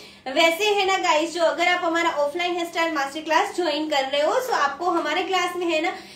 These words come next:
इस type की theory की बुक मैं खुद ही आपको बनवाऊंगी। ओके, so चलो, so finally यहाँ पे guys आप देख सकते हो कि beautiful सा है ना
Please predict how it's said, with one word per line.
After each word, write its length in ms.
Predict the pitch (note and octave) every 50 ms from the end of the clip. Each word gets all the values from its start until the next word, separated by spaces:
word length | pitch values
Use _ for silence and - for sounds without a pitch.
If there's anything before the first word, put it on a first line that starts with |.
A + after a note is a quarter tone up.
| - -
इस 220 | F4 G#4 G4+ - -
type 280 | G#4 F#4+ F#4+ F#4+ F#4+ -
की 140 | G4 F#4+ -
theory 360 | F#4 F4+ E4+ E4 D#4+ E4+ E4+ -
की 100 | F4+ F#4+
बुक 400 | E4 G4 A4+ A4+ E4+ E4 - D4+ D#4+ D#4
मैं 280 | D#4+ F#4+ G#4+ A4 - -
खुद 280 | - F#4 G4 G4 F4+
ही 100 | F#4+ G4+ G4+
आपको 280 | F#4 - - - E4+ E4+
बनवाऊंगी। 680 | D#4+ C4+ C4 C4 B3 A#3 A#3 A#3 A3+ G#3+ G#3+ G#3 F#3+ - - - - - - - - - - - - - - - - - - - - - - - - - - D#4+ C4 C#4
ओके, 280 | C#4+ C#4+ C#4 G4+ A4 A4+ A4 - - - - - - -
so 120 | C4 F4+ F4 F4
चलो, 260 | F4+ D#4+ C#4 C#4 C#4 C#4 C#4
so 240 | C#4+ E4 E4+ E4 F4 E4+
finally 380 | F4 G4 E4 E4 E4+ F4+ G4 G4+
यहाँ 340 | G4 F#4 F4 F4 E4+ F4 F4+ F4+
पे 60 | F#4 F#4
guys 300 | F4+ E4+ E4+ F4 F4+ F#4
आप 140 | E4 D#4+ B3
देख 240 | B3+ D4 E4+ - -
सकते 320 | - A4 F#4+ - - F#4+
हो 100 | F#4 F#4
कि 100 | F#4 F#4+ D#4+
beautiful 500 | D4 D4+ D#4 D#4+ D#4+ G4 F#4+ F#4 G4 F4+ E4+
सा 180 | - F#4 E4 D#4+
है 160 | D#4+ D#4+ C#4 C#4+
ना 100 | D4+ E4+